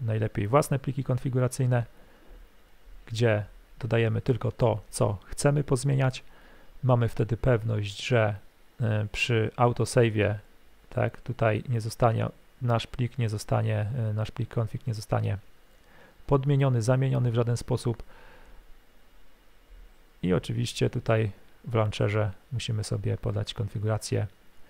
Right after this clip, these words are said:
myślnik, myślnik, config równa się i ścieżka razem z naszym plikiem,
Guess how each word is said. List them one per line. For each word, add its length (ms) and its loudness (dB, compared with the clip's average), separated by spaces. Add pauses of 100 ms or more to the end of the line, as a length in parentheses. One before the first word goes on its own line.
(280)
myślnik, 360 -2
myślnik, 340 -2 (240)
config 320 -2
równa 260 -2
się 280 -2
i 160 -2
ścieżka 640 -2 (100)
razem 380 -2
z 60 -8
naszym 280 -4
plikiem, 400 0